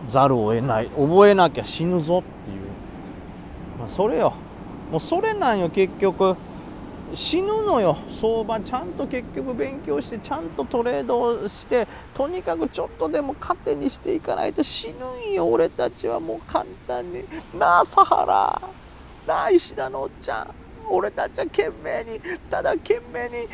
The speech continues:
ギャンブルがしたいだけなんですよ。懸命にギャンブルがして、勝って脳が溶けるような喜びを味わいたいだけやのに、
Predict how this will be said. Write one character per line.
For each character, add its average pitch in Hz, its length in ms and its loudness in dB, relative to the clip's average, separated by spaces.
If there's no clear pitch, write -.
ギ - 80 0
ャ 320 160 4
ン - 80 -10
ブ 415 140 4
ル 403 100 6
が 392 140 2
し - 140 -6
た - 160 2
い 415 80 2
だ - 160 0
け - 160 -6
な - 140 -8
ん - 60 -12
で 214 120 -4
す - 140 -14
よ。 - 140 -6
懸 453 220 0
命 508 200 -6
に 480 160 -10
ギ 440 80 0
ャ 311 120 6
ン 494 120 -4
ブ 453 80 6
ル 440 200 8
が 453 140 2
し - 160 -2
て、 466 260 6
勝 - 220 4
っ - 20 -16
て 480 420 2
脳 480 240 4
が - 140 4
溶 415 180 2
け 453 120 -4
る 220 160 -4
よ 240 160 4
う 240 40 -4
な 226 100 4
喜 214 60 2
び 233 60 2
を 247 120 4
味 494 220 0
わ 508 160 4
い - 80 2
た - 160 2
い 440 80 0
だ 466 160 2
け - 80 -2
や 494 80 2
の 480 80 4
に、 453 60 0